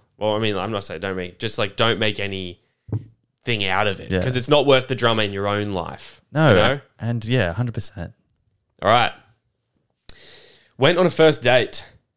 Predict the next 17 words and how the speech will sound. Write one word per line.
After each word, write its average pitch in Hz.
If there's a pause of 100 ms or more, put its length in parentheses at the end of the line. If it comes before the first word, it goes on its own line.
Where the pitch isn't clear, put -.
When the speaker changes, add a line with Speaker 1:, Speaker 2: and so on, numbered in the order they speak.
(180)
Speaker 1:
Everything 147
was 127
going 113
well 98
until 101
he 101
realized 104
he 107
needed 95
to 76
parallel 98
park. -
<laughs> - (1200)
He 120
became 120
visibly 135
stressed 127